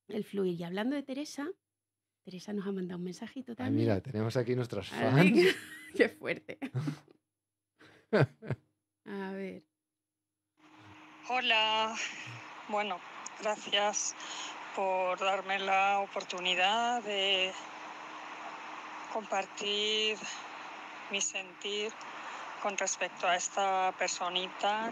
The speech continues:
Speaker 3: que es Xavi y que no hace tanto tiempo que conozco, pero que hemos conseguido en poco tiempo una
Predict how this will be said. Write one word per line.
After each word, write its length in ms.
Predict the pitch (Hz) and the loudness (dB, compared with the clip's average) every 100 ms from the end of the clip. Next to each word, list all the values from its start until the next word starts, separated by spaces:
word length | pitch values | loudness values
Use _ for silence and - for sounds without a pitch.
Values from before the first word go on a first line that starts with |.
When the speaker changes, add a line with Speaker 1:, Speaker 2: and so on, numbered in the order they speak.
| 190 | -4
Speaker 3:
que 280 | 190 185 185 | 0 0 0
es 400 | 180 - - - - - - - | 0 -2 -2 -4 -10 -14 -14 -6
Xavi 540 | - 185 185 208 226 294 | 0 2 2 2 0 4
y 140 | 202 185 - | 2 2 0
que 680 | 175 170 165 170 170 180 285 | 2 2 0 -2 0 -2 -2
no 220 | 226 196 | 2 2
hace 240 | 190 - | 2 0
tanto 320 | 190 185 170 180 | -2 -2 -2 -2
tiempo 540 | - 180 185 185 175 165 | -2 -4 -4 -4 -4 -2
que 320 | 190 175 170 165 - - - - - - | 0 2 0 -2 -8 -10 -10 -10 -8 -2
conozco, 600 | 202 190 - 165 233 269 - | 0 0 0 -2 -2 -2 -2
pero 360 | 220 185 175 175 - | 0 2 0 0 0
que 420 | 185 170 170 165 | 4 6 6 6
hemos 220 | 165 180 - | 4 0 0
conseguido 480 | 185 - 175 175 175 | -4 -2 0 0 0
en 100 | 170 | -2
poco 240 | 175 180 | -2 0
tiempo 340 | 175 165 165 | 0 0 0
una 380 | 175 175 165 165 | -2 2 2 0